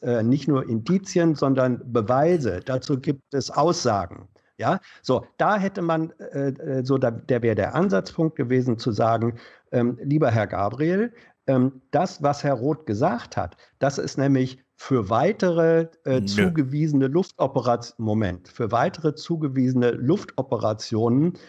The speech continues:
Speaker 1: äh, dass die von dort gemacht werden. Was können diese Luftoperationen sein? Diese Luftoperationen sind nach Berichten,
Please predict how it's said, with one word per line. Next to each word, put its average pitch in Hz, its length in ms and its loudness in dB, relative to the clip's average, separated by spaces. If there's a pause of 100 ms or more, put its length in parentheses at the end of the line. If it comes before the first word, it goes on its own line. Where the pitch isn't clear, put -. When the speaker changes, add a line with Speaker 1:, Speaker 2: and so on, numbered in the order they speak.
(140)
Speaker 1:
äh, 123 180 0
dass 127 200 0
die 135 120 -2
von 123 200 2
dort 120 300 0
gemacht 123 380 0
werden. 117 380 0 (340)
Was 143 260 -2
können 156 380 0
diese 131 340 0
Luftoperationen 113 1120 -4
sein? 127 460 0 (220)
Diese 113 160 2
Luftoperationen 117 1200 -2
sind 156 260 0
nach 127 240 0
Berichten, 123 800 0